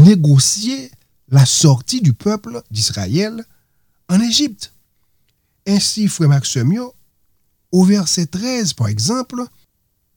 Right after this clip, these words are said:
Moïse di pèp la, ne krenyez ryen,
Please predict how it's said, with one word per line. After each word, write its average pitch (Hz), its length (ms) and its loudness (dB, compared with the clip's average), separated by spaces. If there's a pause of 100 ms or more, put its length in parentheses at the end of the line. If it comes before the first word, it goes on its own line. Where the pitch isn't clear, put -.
(180)
Moïse 214 380 -2
di 202 80 0
pèp 156 320 -2
la, 226 160 -4
ne 180 180 8
krenyez 226 540 0
ryen, 233 380 0